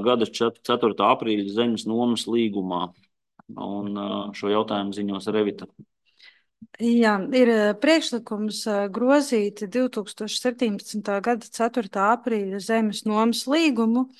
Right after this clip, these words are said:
Speaker 2: ar kuru pašvaldība no privātpersonas iznomā zemi pirmskolas izglītības iestādes Pīlādzītes funkcionāli saistīto būvju uzturēšanai.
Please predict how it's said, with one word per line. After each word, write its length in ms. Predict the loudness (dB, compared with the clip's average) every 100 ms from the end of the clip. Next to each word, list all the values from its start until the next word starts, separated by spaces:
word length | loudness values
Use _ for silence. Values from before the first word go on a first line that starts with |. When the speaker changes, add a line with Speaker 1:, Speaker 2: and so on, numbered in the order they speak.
| -20 -20 -20 -12 0
Speaker 2:
ar 240 | 0 0 -2
kuru 400 | 2 4 4 2 -2
pašvaldība 720 | -4 -2 -4 -2 -6 -6 -6
no 160 | -6
privātpersonas 1080 | 0 4 4 2 2 0 0 -4 -4 -4 -4 -2
iznomā 720 | 2 4 2 0 -2 -2 -2 -2
zemi 480 | 2 6 6 4 -2 _ -20 _ _ -2
pirmskolas 680 | 2 2 0 -6 -6 -4
izglītības 600 | -6 0 0 0 -4 -4 0 0
iestādes 500 | 2 2 2 -2 -8 -8 -2
Pīlādzītes 880 | 2 4 4 2 0 -6 -6 -10 -4
funkcionāli 800 | 2 2 2 -4 -4 -2 -2 -2
saistīto 760 | -2 -4 -4 -6 -6 -4 -4 -4
būvju 560 | -2 -2 -2 -4 -6
uzturēšanai. 840 | -8 -8 -6 -6 -8 -8 -6 -6